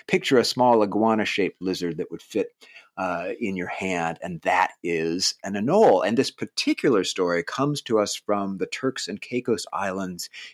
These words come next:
in the Caribbean, and a fellow named Colin Donahue,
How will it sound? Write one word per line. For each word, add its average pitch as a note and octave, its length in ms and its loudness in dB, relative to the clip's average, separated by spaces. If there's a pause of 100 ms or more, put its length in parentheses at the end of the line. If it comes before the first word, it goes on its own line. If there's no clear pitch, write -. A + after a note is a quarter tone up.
in G2+ 300 -2 (100)
the F#2 80 -16
Caribbean, F2+ 560 -2 (320)
and F#2+ 80 -8
a - 40 -8
fellow C3+ 260 2
named A2+ 300 0
Colin A#2 520 0
Donahue, F2+ 600 -4